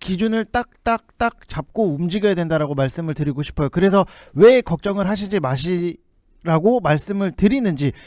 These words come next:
거기에 대해서 여러분들한테 한번 설명을 해드릴 거고, 시장에 대해서도 오전 시장을 좀 간단하게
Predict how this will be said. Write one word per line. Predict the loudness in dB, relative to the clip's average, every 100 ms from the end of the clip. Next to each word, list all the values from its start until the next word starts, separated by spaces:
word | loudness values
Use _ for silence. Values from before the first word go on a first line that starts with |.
| -18
거기에 | 0 4 4 4
대해서 | 4 4 4 2
여러분들한테 | 0 -2 -2 -2 0 -2
한번 | 0 2 2 2 -2 _ _
설명을 | -2 0 0 2
해드릴 | 2 2 0 0
거고, | 2 4 4 2
시장에 | -2 -4 -2 -2
대해서도 | -2 -2 0 0 0
오전 | 0 -2
시장을 | -2 -4 -2 -2 -4
좀 | -6
간단하게 | -6 -2 -2 0 2 0